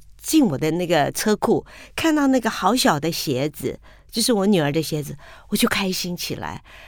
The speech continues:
当然我先生，因为我这么，我这么努力的去为他生一个孩子，然后他也很感动，然后他也很开心。然后后来喝着喝着精力汤，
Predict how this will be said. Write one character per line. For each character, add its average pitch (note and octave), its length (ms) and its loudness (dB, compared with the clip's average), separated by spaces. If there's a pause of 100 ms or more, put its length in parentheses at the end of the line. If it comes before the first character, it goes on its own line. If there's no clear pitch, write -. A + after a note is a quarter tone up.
(120)
当 D#4+ 120 4
然 B3 160 2
我 F3+ 120 4
先 A#3 180 4
生， A#3+ 260 0 (260)
因 A3+ 160 2
为 G3+ 280 2 (200)
我 F3 140 6
这 D4 160 2
么， A3 140 6 (440)
我 F#3 120 6
这 F4 400 6
么 A3+ 160 8
努 D#3+ 260 4
力 D#3+ 220 2
的 C#3 260 -2 (320)
去 - 160 2
为 F#3+ 140 6
他 D#3+ 160 -2
生 D3 240 -2
一 D#3 60 -2
个 C3+ 80 -2
孩 - 280 -6
子， - 240 -12 (340)
然 C#3+ 140 -2
后 E3+ 200 0 (500)
他 E3+ 140 -2
也 D#3+ 100 0
很 B2+ 220 -4
感 - 280 -6
动， - 240 -10 (120)
然 D#3 100 -2
后 D#3 80 -4
他 D#3+ 160 -6
也 D3 240 -2
很 - 220 -6
开 C3 240 -6
心。 B2+ 260 -8 (640)
然 F3 120 -6
后 G#3 340 2 (420)
后 G#3+ 140 -2
来 C#3 160 0
喝 G3+ 260 0
着 F3 120 -2
喝 F3 240 2
着 D#3 100 -2
精 D#3+ 260 -2
力 D3+ 120 -2
汤， C3+ 260 -8